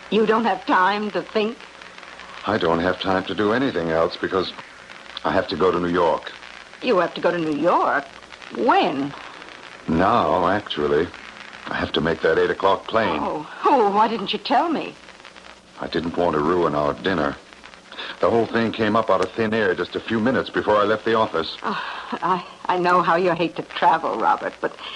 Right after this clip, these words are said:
Speaker 1: if you're gonna make the eight o'clock, I'd better pack your overnight bag and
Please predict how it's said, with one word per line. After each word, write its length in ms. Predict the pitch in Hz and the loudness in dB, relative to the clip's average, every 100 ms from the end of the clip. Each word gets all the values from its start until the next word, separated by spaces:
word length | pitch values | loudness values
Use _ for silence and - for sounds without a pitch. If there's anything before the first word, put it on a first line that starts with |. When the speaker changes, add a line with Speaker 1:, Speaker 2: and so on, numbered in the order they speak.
| - | -6
Speaker 1:
if 100 | 170 | -2
you're 140 | 185 240 | 2 2
gonna 160 | - | 2
make 200 | 180 208 | 0 0
the 120 | - 170 | 0 0
eight 140 | 196 | 0
o'clock, 440 | 170 - 196 156 | 0 4 4 4
I'd 140 | 185 175 | 0 0
better 180 | 170 160 | -2 -2
pack 360 | - 202 196 | -2 -2 0
your 120 | 175 | 2
overnight 420 | 185 175 170 220 - | 2 2 2 0 -2
bag 320 | 151 151 165 | -2 0 0
and 160 | 160 | -4